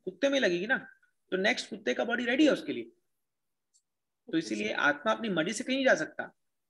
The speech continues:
आत्मा वहीं जाएगा जहाँ सूक्ष्म शरीर उसको लेके जाएगा। जो सूक्ष्म शरीर ने सोचा है,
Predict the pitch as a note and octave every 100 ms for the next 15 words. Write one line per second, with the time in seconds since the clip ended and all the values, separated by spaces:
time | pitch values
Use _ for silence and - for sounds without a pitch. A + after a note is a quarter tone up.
0 | _ - C#3 D3+ - G3+ D3+ G#3+ A3+ F#3+
1 | F#3 A#3 F3 F3+ G3 - D4+ D4+ B3+ -
2 | G3+ G3 G3 F3+ D3+ B2+ B2 A#2+ - _
3 | - D3+ - A3 - G#3 G#3+ G#3 G#3+ G3+
4 | E3 E3 A3 F3+ F#3